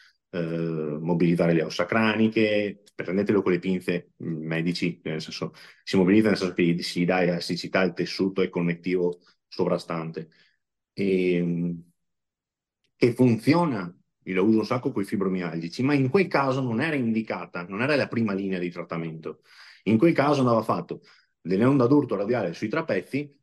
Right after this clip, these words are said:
del laser per sfiammare e delle, mm, un po' di R P G, che è rieducazione posturale globale. Gliel'ho fatto fare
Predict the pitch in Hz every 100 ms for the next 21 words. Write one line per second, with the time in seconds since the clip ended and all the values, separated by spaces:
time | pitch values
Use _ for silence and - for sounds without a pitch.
0 | _ _ 85 117 143 139 107 98 107 120
1 | - 190 156 90 90 117 131 - _ _
2 | _ _ _ - 139 139 110 120 123 123
3 | 123 - 98 92 90 87 87 104 117 127
4 | 120 107 101 87 92 87 85 87 82 82
5 | 92 98 107 110 104 90 87 87 85 73
6 | 73 71 - _ _ _ _ _ _ -
7 | 190 196 - 123 117 - 78 80 151 170